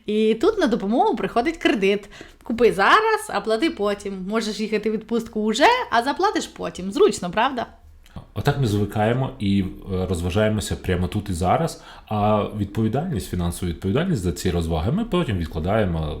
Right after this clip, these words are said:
Speaker 2: на майбутнє. І так, е, виходить, що ми, е, відкладаємо не на своє майбутнє, не на свою подушку безпеку, а на подушку безпеку банки, е, банків, е, ми відкладаємо, е, ці гроші в наші борги,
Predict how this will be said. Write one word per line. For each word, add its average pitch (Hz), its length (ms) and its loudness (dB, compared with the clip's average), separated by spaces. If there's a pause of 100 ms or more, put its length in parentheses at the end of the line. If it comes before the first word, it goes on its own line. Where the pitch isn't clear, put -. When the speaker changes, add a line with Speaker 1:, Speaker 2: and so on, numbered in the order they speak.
(120)
Speaker 2:
на 73 300 -8
майбутнє. 71 540 -8 (440)
І 104 260 2
так, 139 300 -2
е, 117 140 4
виходить, 110 460 0
що - 140 -2
ми, 127 160 2
е, 104 440 -2
відкладаємо 110 840 0
не 120 300 2
на 165 140 2
своє 92 360 2
майбутнє, 85 580 -2
не 82 140 0
на 135 80 0
свою 120 280 0
подушку 82 380 -2
безпеку, 76 500 -8
а 85 240 -2 (180)
на 87 260 -2
подушку - 380 -8
безпеку 120 380 -4
банки, 165 420 0
е, - 440 -12 (180)
банків, 123 560 -2 (180)
е, 95 60 0 (340)
ми 95 160 -2
відкладаємо, 92 640 -2
е, 90 260 -2 (580)
ці 95 180 -4
гроші 101 500 -2 (240)
в 87 140 -4
наші 95 280 -2
борги, 85 540 0